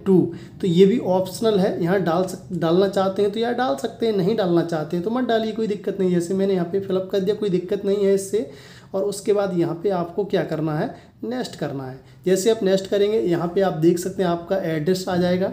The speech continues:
ठीक है। सही से आप चेक कर लीजिए, सही से एड्रेस चेक करने के बाद आपको यहाँ पे क्या करना है, नेक्स्ट करना है।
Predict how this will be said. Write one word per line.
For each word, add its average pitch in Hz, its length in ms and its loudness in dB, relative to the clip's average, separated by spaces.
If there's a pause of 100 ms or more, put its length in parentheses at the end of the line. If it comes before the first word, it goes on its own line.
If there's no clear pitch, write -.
(140)
ठीक 202 140 0
है। 214 60 4
सही 170 260 2
से 170 160 2
आप 180 200 0
चेक 175 240 0
कर 185 80 2
लीजिए, 185 440 2 (260)
सही 190 260 4
से 208 180 4
एड्रेस 196 320 4
चेक 202 280 0
करने 170 240 2
के 170 160 0
बाद 165 220 -2
आपको 170 380 -2
यहाँ 156 180 0
पे 156 160 -4
क्या 151 160 -6
करना 160 260 -4
है, 226 280 -4
नेक्स्ट 202 280 -4
करना 139 280 -8
है। 127 200 -10